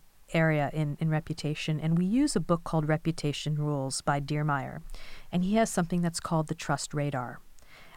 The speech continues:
And I love to use this. In fact, it's impossible for me to read the news and not bring in the trust radar when something is happening, some sort of reputation crisis.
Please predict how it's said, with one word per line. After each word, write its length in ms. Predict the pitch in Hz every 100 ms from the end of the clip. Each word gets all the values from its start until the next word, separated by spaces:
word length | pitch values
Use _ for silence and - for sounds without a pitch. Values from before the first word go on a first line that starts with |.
| -
And 120 | 170
I 60 |
love 360 | 175 175 196 202
to 120 | -
use 240 | 180 180 175
this. 160 | 160
In 40 | 156
fact, 280 | 175 170 -
it's 240 | 214 -
impossible 580 | 185 165 - 214 - 180
for 160 | - 170
me 300 | 170 165 160 - -
to 120 | 165
read 300 | 160 165 160
the 60 |
news 600 | 165 147 139 139 147 - - - - -
and 160 | 160 160
not 300 | 151 143 -
bring 200 | 156 151
in 100 | 151
the 80 |
trust 340 | - 151 143 -
radar 400 | 143 143 156 170
when 160 | 156 147
something 400 | - 156 - 156
is 100 | -
happening, 380 | 143 147 156
some 140 | 151 156
sort 240 | - 147
of 60 | 143
reputation 500 | 139 147 - 139 147
crisis. 560 | - 147 - 175 -